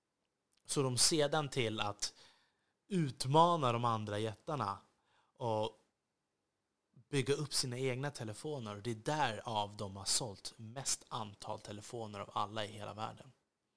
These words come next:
Och eftersom den här kulturen i Asien har varit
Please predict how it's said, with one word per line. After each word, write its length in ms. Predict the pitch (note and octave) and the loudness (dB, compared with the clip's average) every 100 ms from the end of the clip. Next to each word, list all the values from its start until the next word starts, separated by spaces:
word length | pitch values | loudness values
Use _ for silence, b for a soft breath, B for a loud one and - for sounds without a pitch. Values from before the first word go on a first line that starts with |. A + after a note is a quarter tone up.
| _ _ _ B B B | _ _ _ B B B
Och 100 | C#3+ | -4
eftersom 300 | C#3 D3 E3+ | -2 0 0
den 80 | F3 | 2
här 100 | G#3 | 0
kulturen 540 | G#3 D3+ F#3 F3+ D3 | 0 -2 -2 0 0
i 20 | C3 | 0
Asien 380 | C#3+ D3+ C3+ | 0 0 0
har 100 | A2+ | -2
varit 340 | G#2+ G#2+ G#2+ | -2 -2 -2